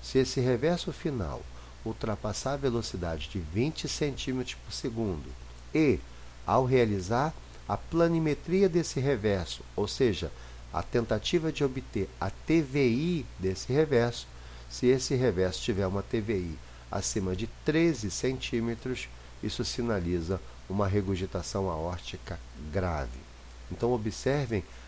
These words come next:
a necessidade de estudo cuidadoso do fluxo reverso holodiastólico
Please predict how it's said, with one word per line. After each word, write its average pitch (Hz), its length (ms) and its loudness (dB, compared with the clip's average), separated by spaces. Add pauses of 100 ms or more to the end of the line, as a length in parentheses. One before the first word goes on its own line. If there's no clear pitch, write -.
a 104 100 0
necessidade 127 960 0
de 113 140 -6
estudo 92 420 -4 (120)
cuidadoso 123 880 2 (540)
do 127 120 2
fluxo - 460 -2
reverso 90 800 2
holodiastólico 101 1120 0